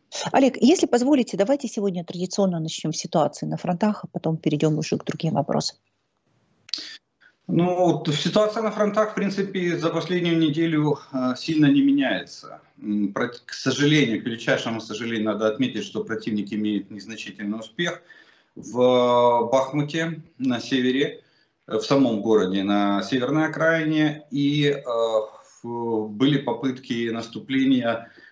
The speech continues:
Speaker 2: на южной, на южной окраине, э, города.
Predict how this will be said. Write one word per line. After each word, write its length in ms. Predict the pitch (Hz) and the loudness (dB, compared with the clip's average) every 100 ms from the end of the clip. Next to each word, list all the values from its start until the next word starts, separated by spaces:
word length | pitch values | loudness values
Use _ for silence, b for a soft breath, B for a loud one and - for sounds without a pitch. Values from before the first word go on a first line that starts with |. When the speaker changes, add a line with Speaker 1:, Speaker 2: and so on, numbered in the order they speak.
| B | B
Speaker 2:
на 480 | 113 117 120 113 - | 0 2 4 2 0
южной, 540 | 123 135 98 92 85 - | 2 2 4 -2 -4 -2
на 140 | 117 | 0
южной 420 | 123 110 95 87 | 2 2 0 -4
окраине, 560 | 87 101 87 87 85 92 | -4 -2 -2 -2 -4 -6
э, 420 | 98 90 87 87 | -4 -4 -4 -8
города. 460 | 95 92 85 73 65 | -10 -10 -8 -10 -18